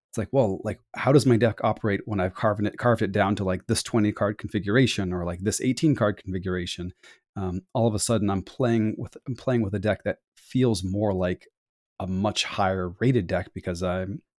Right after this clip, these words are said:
I'm pound for pound of what remains, just much better. And, uh, and those sorts of decks are very interesting. Jacques is the perfect example, right? 'Cause you're, you're essentially crafting the deck that you want for each particular matchup,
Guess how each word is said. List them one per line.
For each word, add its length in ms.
I'm 160
pound 300
for 100
pound 320
of 100
what 160
remains, 520
just 240
much 240
better. 300
And, 360
uh, 220
and 180
those 180
sorts 160
of 60
decks 160
are 80
very 260
interesting. 400
Jacques 320
is 220
the 180
perfect 220
example, 400
right? 240
'Cause 240
you're, 220
you're 60
essentially 340
crafting 440
the 60
deck 220
that 100
you 140
want 300
for 140
each 140
particular 380
matchup, 400